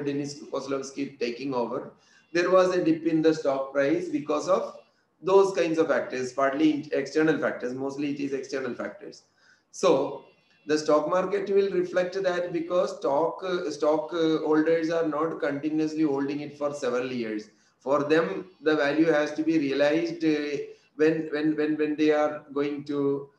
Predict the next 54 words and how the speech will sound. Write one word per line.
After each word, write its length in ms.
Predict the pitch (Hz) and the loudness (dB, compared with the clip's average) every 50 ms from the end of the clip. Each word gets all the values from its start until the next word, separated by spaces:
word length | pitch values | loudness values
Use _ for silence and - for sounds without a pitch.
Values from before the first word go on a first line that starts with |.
| _ _ _ | _ _ _
uh, 160 | 139 139 143 143 143 | 0 0 0 0 -2
quit 160 | - 151 143 - | -2 -2 -2 0
the, 420 | 156 143 139 131 123 117 107 - 139 | -2 -2 -2 -2 -4 -4 -6 -4 0
means 280 | 151 156 156 151 - | 2 2 2 2 2
sell 200 | - 143 139 143 | 0 0 2 0
the, 240 | 135 135 131 131 117 | 0 -2 -4 -6 -6
sell 240 | - - 135 139 139 | -4 -4 -2 0 0
off 120 | 131 127 | -2 -2
the 100 | 120 123 | -2 -4
share. 460 | 120 - - 110 104 95 92 - - _ _ _ _ - | -6 -4 -4 -4 -4 -4 -4 -6 -10 _ _ _ _ -6
So 100 | - 156 | -2 0
if 260 | 147 151 160 160 156 | 2 2 0 0 0
they 200 | 170 170 170 156 | 0 0 2 2
don't 260 | 160 151 165 175 180 | 2 2 2 2 2
have 240 | 165 160 165 160 170 | 2 4 4 4 4
a 80 | 165 | 4
long 400 | 156 139 131 131 143 151 165 170 170 151 | 4 4 4 2 2 0 0 0 0 2
horizon, 720 | 147 143 151 156 156 147 - 151 127 120 127 135 139 - - _ _ _ _ _ - | 2 4 6 6 4 4 4 0 -2 -2 -2 -6 -10 -14 -16 _ _ _ _ _ -2
they 100 | 165 170 | 0 2
will 180 | 170 180 180 | 2 2 2
be 200 | 175 180 185 180 | 0 -2 -2 -2
willing 340 | 175 165 165 170 175 170 160 | -2 0 0 0 -2 -2 -2
to 140 | 175 175 165 | -4 -4 -4
share, 500 | 165 - 165 170 165 160 160 156 156 156 | -4 -4 -2 -2 0 4 4 4 4 2
uh, 40 | - | 0
sell 240 | - 160 151 156 156 | 0 2 4 4 6
the 140 | 160 165 | 4 4
share 440 | 160 - 160 160 160 170 175 170 - - | 4 2 2 4 4 4 2 0 -4 -6
if 300 | 165 170 180 170 156 151 | -6 -4 -4 -4 -4 -2
the, 320 | 175 170 165 165 165 - - - - _ _ - | -2 0 0 0 0 -2 -8 -16 -20 _ _ -6
uh, 60 | - | -4
gain 280 | 151 143 156 156 156 156 | 0 4 6 8 8 8
is 180 | 156 156 147 | 8 6 4
there, 380 | 143 147 151 151 151 151 151 - | 4 2 4 4 4 4 4 4
or 220 | 160 160 165 165 | 4 4 6 6
if 260 | 160 160 165 160 - 156 | 6 4 4 4 2 4
the 240 | 160 156 151 143 | 4 4 4 2
losses 380 | 143 143 143 143 139 143 135 147 | 2 2 2 2 0 -2 -4 -2
are 120 | 147 147 | 0 0
likely 360 | 143 143 135 123 131 143 143 143 | 0 0 -2 -4 -4 -4 -4 -4
to 80 | 151 | -4
be 160 | 135 143 139 | -4 -4 -4
there. 240 | 135 135 139 139 139 - - _ _ _ | -2 -4 -4 -6 -8 -12 -14 _ _ _
So 120 | 226 214 | 2 4
all 200 | 196 196 196 196 | 6 6 6 6
those 260 | 208 208 220 - - 214 | 6 4 4 4 2 0
factors 420 | 196 180 - - 190 196 196 190 | 0 0 0 0 0 0 0 2
will 140 | 190 190 180 | 0 -2 -2
be 180 | 185 196 196 | -2 -2 -2
reflected 540 | 185 165 160 - 165 165 160 165 180 170 160 | 0 -2 -2 -2 -2 -2 -2 -2 -4 -6 -4
in 160 | 165 156 156 | -2 0 0
the 100 | 156 170 | 0 -2
stock 460 | 165 - - - 127 123 120 - - - | -2 -4 -4 -4 -2 -2 -4 -4 -6 -6
price, 440 | 127 110 104 101 - - - - | -4 -4 -4 -6 -8 -12 -18 -20